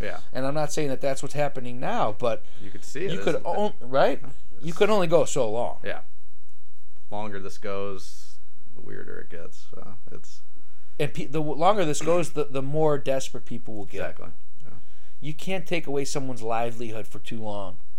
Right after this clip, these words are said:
Speaker 1: Mm-hmm.
Speaker 2: without them, you know, especially people that don't have much as it is.
Speaker 1: Yeah.
Speaker 2: And people that don't have much to live for as it is.
Speaker 1: Yeah.
Speaker 2: Depression rates are high.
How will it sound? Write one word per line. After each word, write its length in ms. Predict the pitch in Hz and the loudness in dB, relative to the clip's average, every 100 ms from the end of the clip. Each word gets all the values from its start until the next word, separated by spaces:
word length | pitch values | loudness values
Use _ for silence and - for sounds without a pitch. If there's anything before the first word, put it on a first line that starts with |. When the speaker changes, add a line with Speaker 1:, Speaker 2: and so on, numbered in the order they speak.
| - | 0
Speaker 1:
Mm-hmm. 240 | 87 87 107 | 0 0 0
Speaker 2:
without 320 | 117 113 - | 0 0 0
them, 180 | 110 104 | 0 0
you 120 | 117 | 0
know, 180 | 104 101 - - | 0 0 0 0
especially 400 | - 185 185 160 | 0 0 0 0
people 180 | 160 147 | 0 0
that 100 | 131 | 0
don't 160 | 135 | 0
have 160 | 135 120 | 0 0
much 240 | 123 127 120 | 0 -2 -2
as 140 | 104 | 0
it 80 | 104 | 0
is. 300 | 110 123 - - | 0 0 -2 -2
Speaker 1:
Yeah. 140 | 85 - - - - | -2 0 0 0 0
Speaker 2:
And 160 | 120 | -2
people 220 | 113 156 127 | 0 0 0
that 180 | 117 | 0
don't 220 | 127 127 113 | 0 0 0
have 300 | 123 117 110 | 0 0 0
much 280 | 120 117 - | 0 0 0
to 120 | 110 | 0
live 320 | 98 107 120 | 0 0 0
for 320 | - 127 131 | 0 0 0
as 220 | 131 131 | 0 0
it 80 | 131 | 0
is. 340 | 135 143 139 - | 0 0 0 0
Speaker 1:
Yeah. 100 | - - - - - - - - - - | 0 0 0 0 0 0 0 0 0 0
Speaker 2:
Depression 500 | 113 - 139 127 135 | 0 0 0 0 0
rates 260 | 131 135 131 | 0 0 0
are 80 | 123 | 0
high. 400 | 127 127 127 | 0 0 0